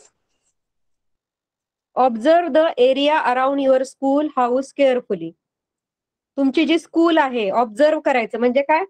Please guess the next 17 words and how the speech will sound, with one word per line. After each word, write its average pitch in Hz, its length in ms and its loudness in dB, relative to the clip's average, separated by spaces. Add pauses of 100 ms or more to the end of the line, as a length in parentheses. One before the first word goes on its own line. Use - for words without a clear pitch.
(420)
लक्षपूर्वक 302 680 0
बघायचं 269 480 0
आजूबाजूला. 196 600 -4 (1300)
Around 277 360 0 (120)
your 285 160 -4
school 277 560 -2
house 269 340 -2 (420)
आणि 277 340 0 (340)
कुठे 320 220 -2
बघायचंय? 302 540 0
Around 285 500 -2
your 277 240 2
school. 294 520 0
स्कूलच्या 294 540 -2
आजूबाजूने 294 540 0
बघायचंय 269 460 0
आणि 302 300 0